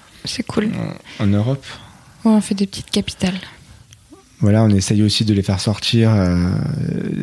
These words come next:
Speaker 2: d'i-, d'ici et d'ici, d'ici qu'ils ont connu là-bas. C'est,
Speaker 1: Non, c'est cool.
Speaker 2: ça se passe bien, je pense qu'ils sont pas, pas trop à plaindre, hein.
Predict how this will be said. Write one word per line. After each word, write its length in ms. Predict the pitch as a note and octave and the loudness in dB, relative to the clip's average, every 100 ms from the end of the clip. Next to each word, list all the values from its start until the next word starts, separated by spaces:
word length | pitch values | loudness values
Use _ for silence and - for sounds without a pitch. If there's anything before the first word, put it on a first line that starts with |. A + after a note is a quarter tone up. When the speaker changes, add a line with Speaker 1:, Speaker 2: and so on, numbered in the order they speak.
| G1+ G1+ A#1 E2 | -8 -10 -8 -2
Speaker 2:
d'i-, 300 | G2 G2 A#2 | -2 0 0
d'ici 580 | G#2+ A#2 A2+ C3+ C#3 C3 | 2 2 0 0 2 2
et 120 | G#2 | 0
d'ici, 220 | F#2 F#2+ | -4 -8
d'ici 200 | F#2 F#2 | -8 -8
qu'ils 140 | - G2 | -4 -2
ont 40 | F#2+ | 0
connu 200 | F#2+ F#2 | 2 4
là-bas. 280 | G2+ B2+ - _ _ - - - - - - - | 4 2 -2 _ _ -20 -20 -20 -20 -20 -20 -12
C'est, 420 | - F#2 F#2 F2+ | -2 2 2 0
Speaker 1:
Non, 100 | A3+ | -4
c'est 120 | - | -6
cool. 140 | - - | -8 -4
Speaker 2:
ça 80 | |
se 60 | G#2+ | -2
passe 160 | A2 G#2 | -2 0
bien, 220 | B2+ D3 | 0 0
je 100 | A#2+ | -2
pense 180 | C3 B2 | -4 -4
qu'ils 120 | B2+ | -4
sont 160 | G2 | -4
pas, 580 | F2+ A#2 A2 G2+ F#2 F#2 F#2+ - _ _ _ - | -2 -2 -2 -2 -4 -4 -8 -16 _ _ _ -8
pas 80 | A#2 | -8
trop 180 | - A#2 | -4 -2
à 80 | G2+ | 0
plaindre, 320 | A2 A2+ B2+ | 2 4 4
hein. 140 | F#2+ | 2